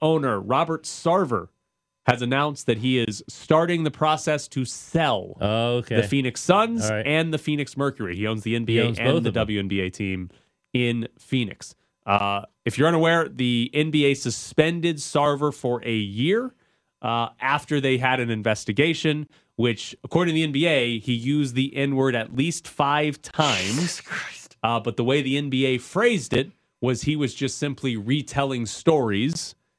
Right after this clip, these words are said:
Speaker 1: and quoting people who had said it.
Speaker 2: Right.
Speaker 1: There was a separate story by E S P N that's,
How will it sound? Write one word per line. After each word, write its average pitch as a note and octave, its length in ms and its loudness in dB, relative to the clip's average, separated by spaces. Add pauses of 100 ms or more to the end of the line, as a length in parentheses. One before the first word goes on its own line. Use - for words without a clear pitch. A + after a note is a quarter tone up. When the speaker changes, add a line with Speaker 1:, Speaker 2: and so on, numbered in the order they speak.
(180)
Speaker 1:
and B2 220 -2
quoting D3+ 600 0
people G2 500 -6 (360)
who A#2 160 2
had G#2 120 -2
said F#2+ 260 -2
it. G#2 240 -6
Speaker 2:
Right. E2+ 220 -4 (320)
Speaker 1:
There C#3+ 200 2
was C#3+ 260 0
a C3 320 2
separate G#3 680 0
story D#3+ 540 0
by B2 280 2
E C#3 160 0
S A#2+ 180 0
P B2+ 240 -2
N G2 180 -4
that's, - 260 -6